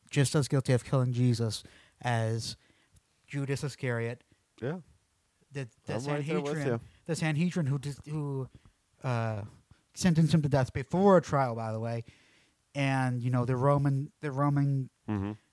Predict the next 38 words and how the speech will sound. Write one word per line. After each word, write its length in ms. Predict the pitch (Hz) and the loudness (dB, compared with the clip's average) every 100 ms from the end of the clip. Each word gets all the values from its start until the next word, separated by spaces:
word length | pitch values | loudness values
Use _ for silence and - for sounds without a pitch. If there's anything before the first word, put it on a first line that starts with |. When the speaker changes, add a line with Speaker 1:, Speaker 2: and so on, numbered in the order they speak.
| _ - | _ -8
Speaker 1:
the 200 | 139 135 | -4 -4
Romans 520 | 127 135 139 143 131 | -2 0 2 2 0
involved 520 | 139 123 123 123 117 - _ - | 0 2 0 0 -4 -10 _ -8
that 140 | 135 | -4
basically 640 | 135 135 - 135 127 113 110 | -2 -2 -4 -8 -6 -6 -8
Speaker 2:
Right. 220 | 104 101 - | -8 -10 0
Speaker 1:
carried 340 | 156 135 120 | 2 4 2
out 360 | 120 113 107 113 _ _ _ | 0 -2 -4 -8 _ _ _
their, 480 | 131 120 113 113 104 - | -8 -6 -4 -6 -10 -6
Speaker 2:
The 80 | 135 | -2
Speaker 1:
their 80 | |
Speaker 2:
order. 140 | 107 104 | 2 2
Speaker 1:
duty, 220 | 98 95 - 143 | 0 -4 -10 -10
the 100 | 135 | -8
order. 300 | 123 113 104 _ _ _ _ _ _ _ _ _ _ _ | -8 -10 -14 _ _ _ _ _ _ _ _ _ _ _
I 140 | - 147 | -4 0
consider 300 | 180 160 160 | 0 2 4
myself 340 | 147 120 123 | 4 2 -2
just 240 | - 127 - | -4 -6 -6
as 60 | |
guilty 380 | 123 131 - 123 | -2 -2 -2 -4
of 140 | 123 - | -6 -4
killing 180 | 123 | -2
Speaker 2:
Yep. 60 | 113 | -2
Speaker 1:
Jesus 280 | 117 113 113 | -2 -4 -4
as 120 | 120 | -6
they 140 | 107 110 | -6 -8
were. 180 | 98 - _ _ | -8 -16 _ _
Speaker 2:
But 220 | 101 107 | -8 -6
you 80 | 110 | -4
know 80 | 107 | -4
what 200 | 104 98 | -4 -6
Jesus 320 | - 98 107 95 | -14 -14 -12 -12
said, 280 | - 113 120 | -12 -12 -10
though, 220 | 90 85 _ _ _ _ - - | -10 -12 _ _ _ _ -20 -12
on 140 | 95 | -10
that 180 | 98 107 | -8 -10
cross? 460 | 151 156 113 - | -8 -8 -8 -14